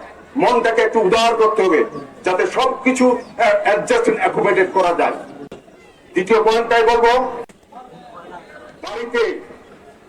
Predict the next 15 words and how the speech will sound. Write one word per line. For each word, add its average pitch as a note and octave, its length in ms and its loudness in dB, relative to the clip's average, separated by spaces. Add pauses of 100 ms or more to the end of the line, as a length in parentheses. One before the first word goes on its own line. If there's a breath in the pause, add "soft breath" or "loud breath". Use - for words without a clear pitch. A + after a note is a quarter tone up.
(320)
ইঁদুর, A#3 400 -2
ইঁদুর A3+ 320 2
যদি A#3 180 2
থাকে A3 400 -2 (1000)
ক্ষতিকারক, A3+ 580 -4 (1400)
তার C4 140 -4 (100)
চেয়ে D4 160 2
বেশি C#4 260 0
খ-, - 140 -6 (160)
ক্ষতিকারক B3 640 0 (800)
নেংটি A#3 420 2
ইঁদুরগুলো। A3+ 540 2 (880)
এই G3 120 4
নেংটি A3+ 380 0
ইঁদুরগুলো B3+ 640 4